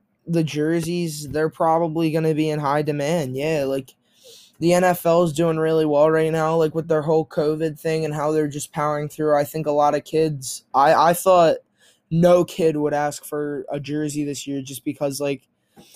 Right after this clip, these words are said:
oh, the N F L isn't doing that well. But the more you look at it, the more you see how good they're doing with everything and how a lot of kids are actually starting to tune in like they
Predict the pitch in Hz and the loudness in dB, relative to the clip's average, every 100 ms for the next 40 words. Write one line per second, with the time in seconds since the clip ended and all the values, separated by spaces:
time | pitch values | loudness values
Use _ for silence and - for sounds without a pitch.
0 | - 151 160 156 160 160 156 - 160 160 | -4 2 4 4 2 0 -2 2 2 2
1 | 156 147 151 156 160 143 143 147 143 139 | -2 -4 -4 -4 -4 -4 0 2 2 -2
2 | 135 - 160 160 160 170 165 151 151 160 | -6 -6 -4 0 0 0 0 0 -2 0
3 | 151 139 135 139 143 147 143 131 156 143 | -2 -2 -2 -6 -4 -4 -4 -4 -6 -6
4 | 143 151 139 143 147 147 151 147 147 143 | -4 -4 -4 -4 -2 -2 -4 -4 -6 -2
5 | 147 147 147 - 147 147 143 147 139 135 | 0 0 -2 -4 -6 -4 -6 -4 -2 0
6 | 139 139 139 143 139 156 151 143 139 135 | 0 2 4 4 2 0 0 2 0 0
7 | 147 139 156 151 151 147 131 156 147 147 | -4 -4 0 0 -2 -6 -6 -4 -2 -4
8 | 143 135 143 135 | -6 -6 -2 -2